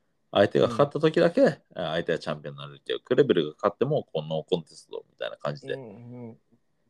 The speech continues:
Speaker 1: うん、クレベルに、こう、全然歩み寄ってない感じがして、
Speaker 2: うん。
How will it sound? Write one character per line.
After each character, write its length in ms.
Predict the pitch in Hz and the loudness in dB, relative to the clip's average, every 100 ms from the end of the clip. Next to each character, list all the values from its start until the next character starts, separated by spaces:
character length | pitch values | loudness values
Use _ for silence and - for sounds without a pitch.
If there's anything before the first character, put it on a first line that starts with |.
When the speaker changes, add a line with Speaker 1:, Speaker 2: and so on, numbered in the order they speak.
| _ | _
Speaker 1:
う 180 | - 73 | -14 -14
ん、 120 | - | -14
ク 120 | - 156 | 4 6
レ 80 | |
ベ 120 | 135 98 | 8 6
ル 80 | 80 | 4
に、 180 | 69 - | 0 2
こ 180 | 80 73 | 6 6
う、 60 | |
全 200 | 71 92 | 6 6
然 100 | 87 | 6
歩 220 | 80 92 | 6 4
み 80 | 92 | 2
寄 60 | 87 | -2
っ 40 | |
て 160 | - 76 | -4 -8
な 120 | 71 | -8
い 80 | 69 | -10
感 240 | - 71 62 | -10 -10 -12
じ 140 | - | -2
が 240 | 65 - _ _ | -2 -2 _ _
し 160 | - - | -16 0
て、 220 | 87 76 | 2 2
Speaker 2:
う 40 | 123 | 0
ん。 220 | 120 | -10